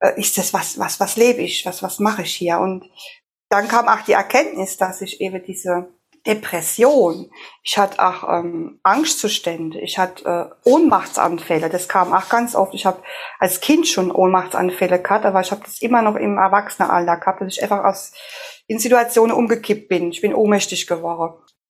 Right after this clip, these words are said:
Und das war dann, äh, nach dieser Massage, nach dieser, äh, das war wirklich äh,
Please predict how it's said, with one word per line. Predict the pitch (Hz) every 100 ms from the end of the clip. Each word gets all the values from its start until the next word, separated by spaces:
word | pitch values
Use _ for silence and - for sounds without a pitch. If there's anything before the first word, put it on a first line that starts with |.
| _ _
Und | - 196
das | 196 190
war | 185 190
dann, | 202 220 214
äh, | - 208 - 196 196 196 - - - _ _
nach | - 190 -
dieser | 208 208 202 190 202 - - _
Massage, | - 190 - 190 175 165 175 254
nach | 240 214
dieser, | 214 208 202 - -
äh, | 50 - - - - -
das | - -
war | 190
wirklich | 196 190 214 - - _ - - - _ _ _ _ _ _ _
äh, | -